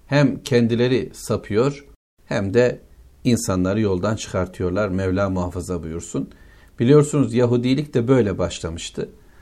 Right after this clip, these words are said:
Allahu Teala'nın dinini bozan, değiştiren, kendi kafalarına, kendi heva heveslerine göre yorumlayan, kendi yazdıkları kitapları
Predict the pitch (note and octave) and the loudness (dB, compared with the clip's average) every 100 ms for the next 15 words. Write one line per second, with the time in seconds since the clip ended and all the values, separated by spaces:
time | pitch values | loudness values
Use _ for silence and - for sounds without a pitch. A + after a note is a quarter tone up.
0 | - - - A2 A#2 A#2+ B2+ C3 A2+ A2+ | -20 -16 -6 0 2 2 2 2 4 4
1 | A#2 B2 G#2+ A2+ A#2 A2 A2 G2 A2+ - | 2 2 2 4 4 4 0 2 2 2
2 | F2+ G2 A#2 - - B2 A#2 - F#2 E2+ | -2 -4 -8 -14 -2 2 2 0 -4 -4
3 | F2+ - - - - - _ - A2+ B2 | -6 -12 -20 -20 -20 -20 _ -2 2 4
4 | C#3 B2 B2 A#2 A2+ A2+ C3 - A2 A#2 | 2 2 2 4 4 2 -2 0 0 2
5 | G#2+ A2 B2+ A#2 G#2+ A2 - A2 A2+ A2 | 4 4 6 6 4 2 0 2 2 0
6 | F#2 F2+ G2+ G2+ F2 E2 F2 - _ _ | 0 2 2 0 -2 -4 -8 -12 _ _
7 | _ _ - G2+ A2 C#3 B2 A2+ A2+ - | _ _ -8 -2 2 4 6 4 0 2
8 | A#2 A#2+ G#2+ - - - A2+ - A2 A2 | 4 4 2 -2 -16 -2 0 0 0 0
9 | C3+ | -2